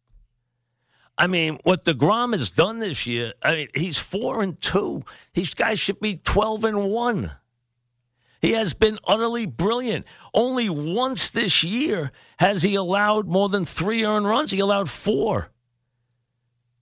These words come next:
This year he's allowed in his starts one one, four three, zero zero zero, one zero, one one two one runs. And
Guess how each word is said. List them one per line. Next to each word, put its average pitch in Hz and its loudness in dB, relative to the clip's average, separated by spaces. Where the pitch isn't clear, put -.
This - 2
year 233 2
he's 196 4
allowed 190 4
in 185 2
his 175 4
starts 202 2
one 180 0
one, 160 2
four 196 0
three, 151 -2
zero 208 2
zero 185 0
zero, 143 2
one 160 2
zero, 160 2
one 156 2
one 156 2
two 170 -2
one 143 2
runs. 117 -2
And 123 -2